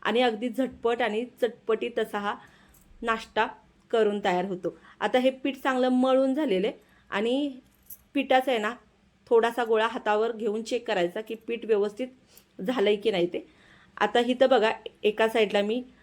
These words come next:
पॅन ठेवलाय, ग्रिल पॅन ठेवलाय गरम करायला आणि यामध्ये ना, अगदी थोडंसं ठेंबर तेल घालून घ्यायचंय.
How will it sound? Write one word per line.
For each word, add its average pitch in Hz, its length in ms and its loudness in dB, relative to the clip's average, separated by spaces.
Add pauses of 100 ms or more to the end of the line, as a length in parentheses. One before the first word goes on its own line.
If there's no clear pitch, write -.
(340)
पॅन 233 200 6
ठेवलाय, 214 320 2
ग्रिल 233 280 0
पॅन 220 220 0
ठेवलाय 214 380 0 (200)
गरम 220 260 4
करायला 190 340 2
आणि 202 240 -2
यामध्ये 208 420 0
ना, 185 140 -2 (460)
अगदी 220 300 0 (100)
थोडंसं 262 520 6
ठेंबर 226 460 2 (120)
तेल 220 180 6
घालून 208 260 -2
घ्यायचंय. 208 320 -2